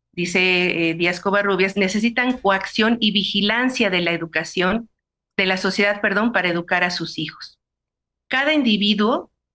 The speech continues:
dice Díaz Covarrubias, tiene el derecho a reclamar esa enseñanza, pero a su vez la sociedad, lo pongo entre comillas yo,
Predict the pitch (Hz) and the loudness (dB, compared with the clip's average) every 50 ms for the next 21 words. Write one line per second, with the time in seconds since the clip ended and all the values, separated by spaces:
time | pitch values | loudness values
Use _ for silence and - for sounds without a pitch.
0 | _ _ - 180 175 175 - 185 180 190 185 190 - 214 202 208 202 208 214 208 | _ _ -6 -6 -4 -4 -2 0 0 0 0 0 -2 -2 0 0 2 2 0 0
1 | 190 190 214 214 - - 226 226 226 240 262 269 262 226 208 208 208 208 - 226 | 0 0 0 -2 -2 -2 0 0 2 2 2 2 2 2 2 0 0 0 0 0
2 | 208 202 190 190 - 180 175 185 185 185 180 185 180 - 190 180 185 - 185 180 | 0 0 -2 -2 -2 -2 0 0 0 0 0 -2 -2 -2 -4 -4 -4 -2 -2 0
3 | 190 196 196 196 196 190 - - - - _ _ _ _ _ _ _ _ _ _ | 0 2 0 0 -2 -4 -8 -12 -18 -20 _ _ _ _ _ _ _ _ _ _
4 | - - 202 196 202 196 202 - 214 208 220 233 285 285 - - 190 185 175 - | -4 -2 0 0 0 0 0 0 0 2 2 0 0 -2 -2 0 0 0 0 0
5 | 185 175 170 - 185 175 175 196 190 - - 185 170 170 170 175 175 180 190 190 | -2 -2 0 0 2 2 2 2 0 -2 -2 -4 -4 -2 -2 -2 0 0 0 0
6 | 190 - 175 - 165 175 180 175 170 175 180 175 185 220 302 - | -2 -4 -6 -4 -4 -4 -2 0 0 0 0 0 0 -2 -2 -4